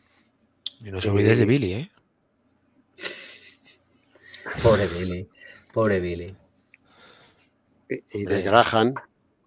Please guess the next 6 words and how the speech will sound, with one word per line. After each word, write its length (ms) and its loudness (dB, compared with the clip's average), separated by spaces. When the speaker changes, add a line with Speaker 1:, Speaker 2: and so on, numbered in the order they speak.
Speaker 2:
Devonte 320 -4
Speaker 3:
Devonte, 280 2
Speaker 2:
Graham, 300 -2
Speaker 3:
Devonte 280 -2
Speaker 2:
que, 100 -2
Speaker 3:
Graham. 420 -8